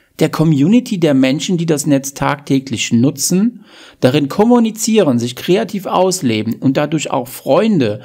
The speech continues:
neue Leidenschaften und Betätigungsfelder gefunden haben. Liebe C D U, ihr wundert euch, dass ihr keinen Nachwuchs bekommt, dass die Wähler von Mal zu Mal von euch abspringen. Mal eine ganz ehrliche und nicht beleidigende Frage an euch.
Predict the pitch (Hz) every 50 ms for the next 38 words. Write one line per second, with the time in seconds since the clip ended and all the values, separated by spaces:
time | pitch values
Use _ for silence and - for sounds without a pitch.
0 | - - - - - - 139 139 147 143 139 135 127 135 143 185 262 220 226 180
1 | - - 110 104 - - - 139 123 - - 127 - - 147 - - 262 233 -
2 | - - - 139 123 113 117 113 113 123 - - 127 117 107 101 117 101 101 104
3 | 101 98 98 90 87 - - - _ _ _ _ _ _ _ _ _ _ _ _
4 | _ _ _ - - 220 214 254 254 - 208 190 185 175 185 - - 139 120 101
5 | 87 - - - _ _ _ - 117 110 107 107 110 165 226 240 214 135 - 82
6 | 98 101 107 151 180 - - 135 123 127 139 123 123 - 120 110 104 101 98 92
7 | 90 101 - - 107 - - - - - - - - 98 90 90 92 - - _
8 | _ _ _ _ _ _ _ _ _ - 104 98 - - - 107 95 98 104 113
9 | 170 208 196 - - 139 123 120 110 110 120 175 196 180 - 175 143 127 127 147
10 | 160 165 - 151 135 - - 127 120 123 - - - - - - - - - -
11 | 107 98 92 92 92 - - _ _ _ _ _ _ _ _ _ _ - 117 131
12 | 127 151 143 139 131 156 156 208 214 - - - 139 143 151 151 147 151 143 -
13 | 147 143 139 139 - 117 107 - - - 131 185 170 - - - 117 107 104 107
14 | 120 127 135 139 - - 139 131 139 - - 123 110 107 104 95 98 90 87 95
15 | 85 - 92 90 92 92 - -